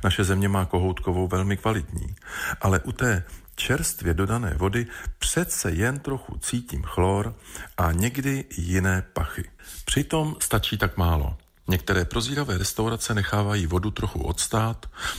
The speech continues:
naplní si dopředu zásobu lahví a dají vodě pár hodin, aby si takzvaně odfoukla.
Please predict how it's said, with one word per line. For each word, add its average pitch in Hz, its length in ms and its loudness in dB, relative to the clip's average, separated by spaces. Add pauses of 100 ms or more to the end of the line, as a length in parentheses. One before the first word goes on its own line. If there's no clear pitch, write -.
(100)
naplní 156 440 2
si - 180 0
dopředu 120 520 0
zásobu 95 480 0
lahví 107 480 2 (480)
a 85 180 6
dají 151 320 2
vodě 151 240 0
pár 82 220 0
hodin, 107 380 0
aby 107 220 2
si - 180 0
takzvaně 90 580 2 (160)
odfoukla. 95 680 0